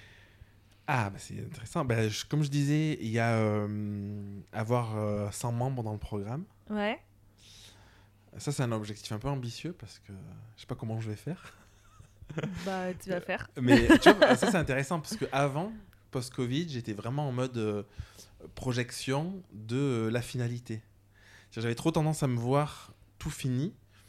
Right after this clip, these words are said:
Speaker 1: Aujourd'hui, j'arrive à être en mode, euh, j'en suis là, voilà ce que je veux, je sais pas comment ça va être possible, mais j'essaye de pas voir trop loin non plus.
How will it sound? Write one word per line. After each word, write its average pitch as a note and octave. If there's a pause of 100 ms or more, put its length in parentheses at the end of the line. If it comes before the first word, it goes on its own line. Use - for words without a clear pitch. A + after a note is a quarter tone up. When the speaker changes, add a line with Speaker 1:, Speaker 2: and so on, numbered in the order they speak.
(280)
Speaker 1:
Aujourd'hui, A#2+
j'arrive C#3
à B2
être A#2+
en A#2
mode, C3
euh, G#2+ (460)
j'en B2
suis B2
là, C#3+ (440)
voilà B2+
ce -
que B2+
je A2+
veux, C3+
je F3+
sais -
pas D#3
comment C#3+
ça C3+
va B2
être B2
possible, D#3
mais B2
j'essaye A2+
de A#2
pas D3+
voir C#3+
trop -
loin C3
non B2
plus. A#2+